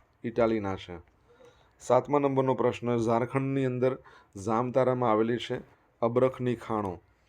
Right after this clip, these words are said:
જેને બાળમુક્ત ઘોષિત કરવામાં આવી છે.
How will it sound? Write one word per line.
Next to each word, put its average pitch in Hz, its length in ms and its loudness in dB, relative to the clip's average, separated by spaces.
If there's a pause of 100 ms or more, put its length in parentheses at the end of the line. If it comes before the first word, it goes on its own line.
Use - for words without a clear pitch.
(260)
જેને 127 360 0
બાળમુક્ત 123 600 0
ઘોષિત 110 400 -4
કરવામાં 98 560 -6 (500)
આવી 90 240 -4
છે. - 180 -18